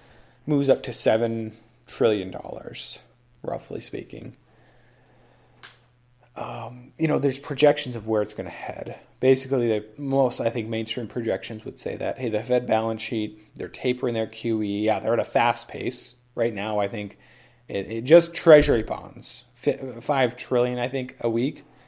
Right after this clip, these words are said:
You know, so twenty-five trillion a week. You know, you multiply that out by, by, uh, you know, fifty-two weeks, and you end up with what?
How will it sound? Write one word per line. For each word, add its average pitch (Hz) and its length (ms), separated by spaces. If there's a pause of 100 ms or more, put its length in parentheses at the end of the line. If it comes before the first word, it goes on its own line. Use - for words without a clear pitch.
(160)
You 123 100
know, 113 60
so 131 120
twenty-five 143 640
trillion 131 360
a 120 40
week. 113 360 (380)
You 98 100
know, 92 100
you 101 140
multiply 127 480
that 113 200
out 113 280
by, 98 540 (500)
by, 92 300
uh, 98 460 (840)
you 120 80
know, 90 80
fifty-two 131 800
weeks, 104 360
and 101 220
you 113 160
end 101 120
up 98 140
with - 120
what? 95 340